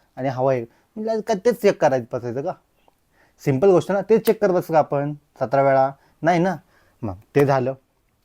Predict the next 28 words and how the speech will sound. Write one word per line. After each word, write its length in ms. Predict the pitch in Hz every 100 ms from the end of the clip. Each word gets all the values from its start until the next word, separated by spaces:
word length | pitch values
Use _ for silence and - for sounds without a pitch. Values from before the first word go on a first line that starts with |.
| _ _ _ _ _ -
घेतली 300 | 120 127 151
त्यांनी 200 | 151 147
गाडी, 280 | 143 131 170 -
दोन 220 | 123 131
तीन 220 | 131 151 143
दिवस 200 | 151 -
ठेवली. 240 | 196 147 110 _ _ _ _ _ -
दोन 180 | 139
तीन 120 | 151 160
दिवस 180 | 170 170
ठेवल्यानंतर 520 | 139 156 156 147 160
पण 160 | 147
आहे 80 | 151
ना, 140 | 127 147 -
दिली 260 | 123 135
मला 200 | 151 151
परत 220 | 151 156 165 - _ _ -
सेम 200 | 190 160
कंडिशन, 460 | 117 107 107 - 104 - -
ठीक 120 | 185
आहे? 100 | 139 - _ _
पण 120 | 170 185
हे 200 | 139 180 131
असंच 420 | 139 - 196 180
घडत 240 | 160 165
गेलं, 260 | 151 160 156
घडत 220 | 139 143
गेलं, 340 | 135 135 139